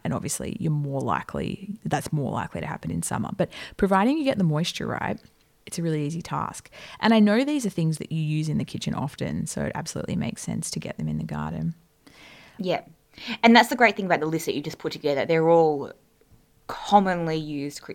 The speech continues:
Speaker 2: kitchen stuff, apart from the Alpine strawberries. They're fun.
Speaker 1: <laughs> They're fun. They're different.
Speaker 2: <laughs>
Speaker 1: Uh, I really like flat leaf parsley. I pretty much only grow that as opposed to the curly leaf.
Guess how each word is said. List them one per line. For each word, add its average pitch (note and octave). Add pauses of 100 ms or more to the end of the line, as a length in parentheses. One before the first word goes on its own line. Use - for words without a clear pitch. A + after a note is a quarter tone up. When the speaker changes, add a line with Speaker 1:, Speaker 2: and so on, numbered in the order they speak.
Speaker 2:
kitchen -
stuff, D3+
apart E4
from F#4+
the C#4+
Alpine G3
strawberries. D#3
They're F3
fun. D#3+ (340)
Speaker 1:
<laughs> -
They're A#3
fun. B2+
They're E3+
different. D3+ (380)
Speaker 2:
<laughs> A#3 (380)
Speaker 1:
Uh, G#3+ (240)
I D#4
really F#3
like E3
flat -
leaf D#3
parsley. -
I F3+
pretty A3+
much G4
only D#3+
grow -
that -
as E3+
opposed E3+
to -
the E3
curly F#3
leaf. -